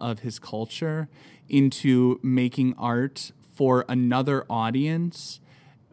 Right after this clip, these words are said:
without violating the boundaries and being respectful of people's attachment to the sacred imagery and icons, um,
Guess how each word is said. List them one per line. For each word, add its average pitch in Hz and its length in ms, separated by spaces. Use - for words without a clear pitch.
without 135 920
violating 127 760
the 117 60
boundaries 120 920
and 113 520
being 123 260
respectful 123 1120
of 113 640
people's 127 400
attachment 123 800
to 117 480
the 113 420
sacred 117 520
imagery 131 640
and 123 220
icons, 131 840
um, 113 480